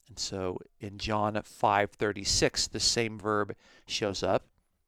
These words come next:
where it says, Jesus speaking, "The testimony which I have is greater than the testimony of John, for the works which the Father has given me to accomplish, the very works that I do,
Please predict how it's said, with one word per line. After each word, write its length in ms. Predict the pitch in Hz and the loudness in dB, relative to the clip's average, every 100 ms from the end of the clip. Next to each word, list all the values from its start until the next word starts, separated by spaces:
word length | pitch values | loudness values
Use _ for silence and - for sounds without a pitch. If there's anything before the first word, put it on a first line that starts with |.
| _ - | _ -10
where 100 | 110 | -6
it 80 | - | -4
says, 480 | - 110 101 - - - _ _ _ _ _ _ _ _ - | 0 2 2 0 -4 -16 _ _ _ _ _ _ _ _ -10
Jesus 340 | 117 104 101 | -8 -4 -2
speaking, 500 | - 117 104 107 101 | 0 -2 -4 -6 -6
"The 160 | 120 123 | -2 -2
testimony 800 | - 160 - 156 147 147 147 - - - | 2 4 4 4 2 2 -2 -6 -16 -6
which 220 | 120 - - | -4 -2 2
I 220 | 131 190 | 8 8
have 500 | 127 101 90 110 151 - _ _ | 8 2 2 0 -2 -12 _ _
is 200 | 156 - | 0 0
greater 380 | - 185 240 175 | 6 8 8 6
than 140 | 127 | 2
the 60 | 117 | -2
testimony 560 | - 131 - 117 113 98 | 0 2 0 -2 -4 -6
of 100 | 101 | -4
John, 520 | 113 98 90 117 156 _ _ _ _ | 0 2 0 -4 -8 _ _ _ _
for 140 | - | 0
the 100 | 135 | 4
works 480 | 131 147 190 - - - | 8 10 10 8 4 4
which 300 | 147 147 - | 0 2 0
the 80 | 139 | -2
Father 640 | - 190 208 147 117 123 - - | 4 10 10 10 8 4 -6 -2
has 220 | 147 131 | 2 4
given 320 | - 139 120 127 | 4 2 2 -2
me 160 | 226 | -2
to 140 | - 127 | 2 0
accomplish, 680 | 113 107 87 104 - - - _ _ _ _ _ _ _ | 2 0 2 2 2 -2 -4 _ _ _ _ _ _ _
the 80 | 120 | -6
very 260 | 110 117 113 | 2 4 6
works 360 | 113 110 - | 4 4 4
that 140 | - 110 | 2 4
I 140 | 107 | 2
do, 460 | 104 113 90 113 | 2 -2 0 -2